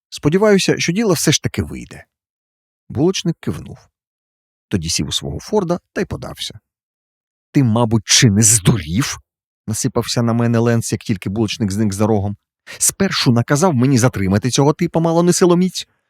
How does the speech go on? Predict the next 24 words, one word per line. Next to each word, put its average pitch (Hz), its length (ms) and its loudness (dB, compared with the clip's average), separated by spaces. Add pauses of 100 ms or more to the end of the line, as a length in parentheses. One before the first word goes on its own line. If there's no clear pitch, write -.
а 120 80 0
тоді 143 180 4
сам 175 200 2
пустив 170 340 2
його 147 200 6
так, - 300 -6
ні 139 80 6
з - 120 2
чим? 247 340 -2 (1160)
«Логіка 180 500 6
і 175 80 6
психологія, 160 800 2
мій 110 300 4
любий 180 400 4
Готфріде», 82 800 2 (360)
відповів 76 440 -4
я, 110 220 0 (240)
плескаючи 98 560 -2
його 113 160 2
по 107 100 -6
плечу. - 440 -8 (400)
«Цього 180 320 2
ти 196 180 -2
ще - 320 -4